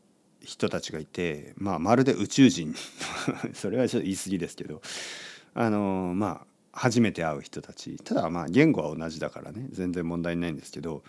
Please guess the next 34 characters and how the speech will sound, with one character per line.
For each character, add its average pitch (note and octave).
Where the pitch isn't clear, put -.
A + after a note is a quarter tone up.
「え、 F#3
そ -
ん G3
な A#3
と A#3+
こ A#3+
に C3+
住 A#2+
ん G#2
で D#2
ん D2+
の？」 D2
と -
か、 -
な D3
ん -
か -
急 F3+
に F3+
こ D#3+
う D3
地 -
図 F#3+
が -
広 A#2
が A#2+
っ A2+
た -
よ A2
う F2
な -
感 -
じ E2+
ね。 C#3